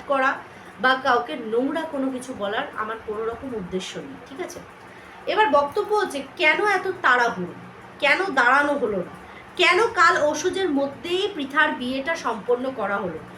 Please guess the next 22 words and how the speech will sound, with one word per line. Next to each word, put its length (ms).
এই 360
যে 120
কাল 260
ওষুধের 420
মধ্যে 240
বিয়েটা 460
হলো, 280
এটাও 340
হতে 200
পারে 220
এই 120
যে 80
মেয়েটার 360
যে 100
বিয়ের 320
পরপরই 380
একটা 240
এত 200
বড়, 380
সে 160
মৃত্যুর 340
মুখ 160